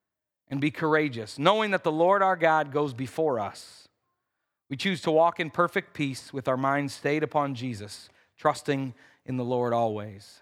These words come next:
Bow with me if you would. Heavenly Father, I thank you so much for this church family. I thank you for each person that is in this room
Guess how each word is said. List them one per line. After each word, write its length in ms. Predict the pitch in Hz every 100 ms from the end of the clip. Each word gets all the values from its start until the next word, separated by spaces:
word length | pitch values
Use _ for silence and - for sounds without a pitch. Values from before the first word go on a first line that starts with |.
| _
Bow 160 | 131 127
with 200 | 127 -
me 60 |
if 100 | 120 123
you 80 |
would. 180 | 117 120
Heavenly 300 | 127 143 139
Father, 340 | 127 131 127 131
I 60 |
thank 300 | 131 139 127
you 60 | 123
so 180 | - 139
much 420 | 123 113 - - _ _ _ _
for 60 | 139
this 160 | 135 -
church 260 | 170 143
family. 340 | - 127 113 104
I 60 |
thank 260 | 104 135 120
you 60 |
for 160 | 127 143
each 320 | 143 151 -
person 380 | - 147 - 139
that 100 | 131
is 140 | 117
in 100 | 131
this 240 | 139 131 -
room 320 | 135 135 131